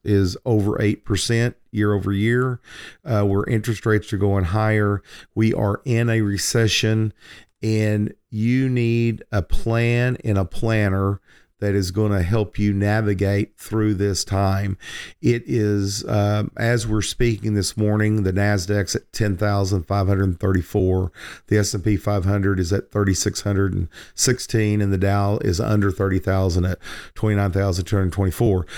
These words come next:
Folks, those three things I just gave you are called indexes. And it's just simply the, the Dow Jones Industrial Average. When I started my career over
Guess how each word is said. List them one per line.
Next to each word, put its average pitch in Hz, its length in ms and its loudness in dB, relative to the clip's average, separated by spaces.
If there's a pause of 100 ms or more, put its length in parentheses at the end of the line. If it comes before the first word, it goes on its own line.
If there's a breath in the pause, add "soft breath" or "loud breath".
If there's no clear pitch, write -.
(140 loud breath)
Folks, - 380 -2
those 151 180 0
three 139 240 0
things 113 340 0
I 104 80 2
just 98 220 -2
gave 107 260 0
you 110 200 0
are 104 80 -2
called 104 320 -2
indexes. 95 680 -2 (380 loud breath)
And 120 180 0
it's 131 360 0
just 127 240 0
simply 98 500 0
the, 104 400 0
the 107 140 -2
Dow 113 260 0
Jones 107 300 0
Industrial 101 560 0
Average. 95 520 0 (280 loud breath)
When 113 140 0
I 113 60 2
started 131 340 0
my 104 160 0
career 104 580 0
over 98 340 0